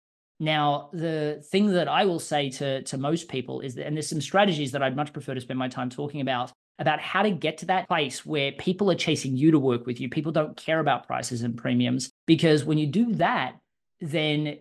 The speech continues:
your business is so, so much stronger. And I will say, I've never had to sell any of the businesses that I've worked with, because they, they, you know, the ones, there were certain ones, don't get me wrong, that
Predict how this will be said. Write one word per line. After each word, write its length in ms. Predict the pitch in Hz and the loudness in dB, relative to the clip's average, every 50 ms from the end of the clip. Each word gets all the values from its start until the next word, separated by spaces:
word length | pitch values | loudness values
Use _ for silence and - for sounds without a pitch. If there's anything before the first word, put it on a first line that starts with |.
| _ | _
your 180 | - 175 151 156 | -6 -4 -2 0
business 440 | 131 135 180 180 180 180 147 135 - | 2 2 2 2 2 0 0 0 -2
is 220 | 147 127 - - | -2 -2 -4 -4
so, 140 | - - - - | -4 -6 -6 -4
so 160 | 151 - 151 | -4 -2 -2
much 140 | 135 139 - | -2 -4 -4
stronger. 220 | - 170 160 143 | -4 -2 0 0
And 120 | 139 156 160 | 0 2 2
I 60 | 175 | 0
will 140 | 165 165 156 | 0 -2 -4
say, 320 | - - 254 269 185 139 | -2 -2 0 0 0 0
I've 100 | 139 143 | 0 -2
never 160 | 180 190 175 | 0 0 0
had 180 | 147 175 185 185 | 0 0 0 0
to 60 | - | 0
sell 220 | 147 - 143 131 127 | 0 2 2 0 0
any 140 | 127 120 120 | 0 0 0
of 20 | |
the 80 | 120 120 | -2 -2
businesses 460 | 127 120 120 123 117 123 131 123 117 | -4 -4 -4 -4 -4 -4 -4 -6 -4
that 100 | 135 123 | -2 -2
I've 140 | 123 117 123 | -2 0 -2
worked 240 | 127 120 - - | -4 -4 -4 -6
with, 140 | - 131 123 | -6 -6 -4
because 220 | - 151 147 151 131 | -4 -2 0 0 0
they, 120 | 147 143 | 0 -2
they, 340 | 143 143 143 147 135 131 123 - - - 156 180 175 | -2 -2 -2 -2 -2 -2 -4 -8 -14 -20 -18 -16 -10
you 160 | 170 165 156 | -8 -6 -6
know, 60 | 151 | -6
the 60 | 147 | -6
ones, 320 | 151 160 156 160 160 151 - | -2 0 0 0 0 -4 -6
there 140 | 165 160 151 | -4 -4 -2
were 80 | 151 | -2
certain 320 | 147 - 247 262 269 202 160 | 0 2 2 2 2 2 0
ones, 240 | 147 135 139 123 | -2 -2 -4 -4
don't 160 | 120 139 135 131 | -6 -8 -8 -8
get 100 | 143 131 | -8 -10
me 80 | 131 | -8
wrong, 360 | 135 147 160 151 139 135 127 | -4 -2 -2 -2 -2 -2 -2
that 220 | 120 143 131 131 | -2 -2 -2 -2